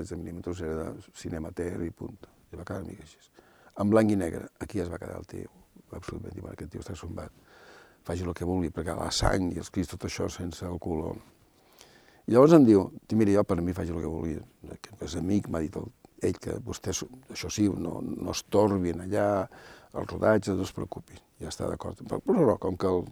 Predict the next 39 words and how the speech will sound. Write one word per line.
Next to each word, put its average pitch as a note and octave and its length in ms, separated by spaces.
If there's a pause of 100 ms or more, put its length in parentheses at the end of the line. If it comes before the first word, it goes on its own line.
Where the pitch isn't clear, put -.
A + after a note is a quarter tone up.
(280)
Jesús A2+ 240
Franco F#2+ 240
està F#2+ 160
d'acord, A#2+ 420
doncs - 140
faci. D#2+ 320
Diu, A2+ 140
"Ara B2 100
hi A#2+ 80
ha C3 100
una A#2+ 120
condició. G#2+ 440 (1800)
Té B2+ 80
que B2+ 80
parlar B2 160
amb A#2+ 140
els B2 100
actors B2+ 320
perquè, B2 240
esclar, A2+ 220
la G#2 100
veu A2 140
la A#2 100
posen F2+ 320
ells". F2 260
Dic, F#2+ 140
"No, G2 180
no F#2 120
hi G2 60
ha - 80
cap G2+ 120
problema, F2+ 600
parlaré F#2 280
amb F#2+ 140
ells, E2+ 160
perquè F#2+ 220
jo G#2+ 80
no A2+ 80
gravaré G#2 340